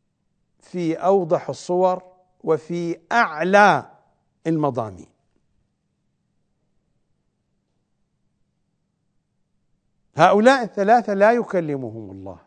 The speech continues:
يوم القيامة، لا يزكيهم،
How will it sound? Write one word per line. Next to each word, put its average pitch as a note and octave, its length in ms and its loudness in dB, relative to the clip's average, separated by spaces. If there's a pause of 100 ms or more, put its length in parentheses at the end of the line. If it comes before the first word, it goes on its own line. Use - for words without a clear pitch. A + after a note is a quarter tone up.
يوم B2+ 240 -4
القيامة، G2+ 520 -16 (420)
لا F3+ 240 6
يزكيهم، D3+ 840 -2